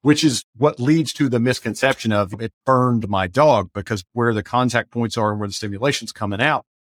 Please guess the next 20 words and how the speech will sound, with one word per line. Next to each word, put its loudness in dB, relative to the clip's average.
that's -2
typically -2
where -4
you're -4
gonna -6
have, -2
well, -6
it's -8
not -4
burned. 0
This -8
type -4
of -6
electricity -8
doesn't -14
do -4
that. -4
It's -10
static, -2
like, -12